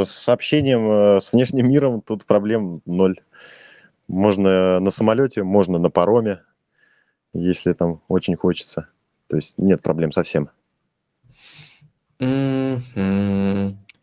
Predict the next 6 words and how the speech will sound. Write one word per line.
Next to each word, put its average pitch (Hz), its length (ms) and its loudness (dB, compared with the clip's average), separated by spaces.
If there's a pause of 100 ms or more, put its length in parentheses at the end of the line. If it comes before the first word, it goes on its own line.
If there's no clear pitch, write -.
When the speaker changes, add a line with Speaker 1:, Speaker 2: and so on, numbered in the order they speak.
(480)
Speaker 2:
Так, 110 400 0 (120)
э, 104 480 2
если 120 720 -2
че-то 113 460 -6 (120)
еще 120 580 -4
есть 127 500 -2